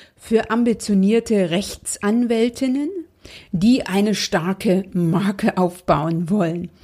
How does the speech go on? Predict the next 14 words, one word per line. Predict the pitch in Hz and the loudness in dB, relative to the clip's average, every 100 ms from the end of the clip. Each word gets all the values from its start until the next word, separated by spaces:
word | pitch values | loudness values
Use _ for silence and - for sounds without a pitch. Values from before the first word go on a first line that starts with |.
| - - - _ _ | -20 -20 -20 _ _
In | 220 220 226 - | 2 2 2 -2
dieser | 190 160 220 453 523 294 190 185 196 202 - | -12 -2 2 2 2 4 4 4 2 -2 -12
Funktion | - 214 190 185 - 226 185 269 415 339 | -6 0 2 2 0 2 2 0 -2 0
oder | 247 | 0
mit | 214 - 226 | 0 -2 -2
diesem | 262 302 269 240 226 220 226 - _ | 0 0 0 0 0 -2 -6 -14 _
Motto | - 160 165 226 - 190 240 262 - 220 156 | -10 -6 2 2 4 2 2 0 -10 -12 -4
war | 175 233 | -2 -2
sie | 247 190 | -2 -2
auch | 208 196 | -2 0
beim | 196 180 190 | 2 4 4
Frauennetzwerkentag | 196 175 160 208 220 170 185 - 185 180 190 - 170 170 - | 0 -6 -2 0 2 0 -2 -2 -2 0 -2 -2 -4 -4 -2
für | 196 | 0
Juristinnen | 170 165 170 208 - 214 202 202 202 | 2 2 0 -2 -2 -2 0 0 -2